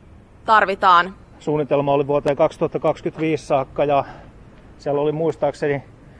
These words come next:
Speaker 2: kirjattu niin, että siihen asti sitä tukea tarvitsee ja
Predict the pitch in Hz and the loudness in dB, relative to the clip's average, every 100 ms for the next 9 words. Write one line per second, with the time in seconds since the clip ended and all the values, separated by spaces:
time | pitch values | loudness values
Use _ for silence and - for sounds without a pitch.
0 | - - - - 208 190 - 180 185 165 | -20 -20 -20 0 2 2 2 -2 -2 -2
1 | 147 175 156 - - - - - 208 185 | -2 0 0 -2 -18 -20 -20 -4 2 2
2 | 151 135 151 - 147 190 - 165 143 170 | 0 -4 -8 -6 -2 -2 0 2 2 2
3 | 165 139 131 - 131 120 - - - - | 2 0 -6 -6 -4 -4 -8 -20 -20 -20
4 | - 135 | -6 -4